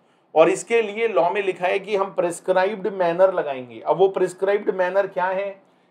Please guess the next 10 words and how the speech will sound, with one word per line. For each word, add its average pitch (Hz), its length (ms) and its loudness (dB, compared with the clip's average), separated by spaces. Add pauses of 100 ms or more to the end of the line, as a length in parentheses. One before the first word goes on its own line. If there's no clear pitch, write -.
(100)
ये 185 180 2
आपको 185 380 2
अभी 180 220 0
इसी 196 280 -10
chapter 170 400 -2
में 190 160 -6
आगे 151 360 -2
देखने 151 340 -2
को 254 540 10
मिलेगा। 135 1400 4